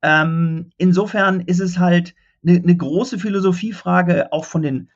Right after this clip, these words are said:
inzwischen sehr vielen Herstellern. Also wir reden bestimmt schon von rund gut einem Dutzend, also etablierter Scheibenhersteller, die dann teilweise auch Sponsoren von Profis sind,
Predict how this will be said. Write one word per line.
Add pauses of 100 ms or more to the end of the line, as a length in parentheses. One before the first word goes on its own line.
(140)
inzwischen
sehr
vielen
Herstellern.
Also
wir
reden
bestimmt
schon
von (240)
rund (260)
gut
einem
Dutzend, (320)
also
etablierter
Scheibenhersteller, (460)
die
dann
teilweise
auch
Sponsoren
von
Profis
sind,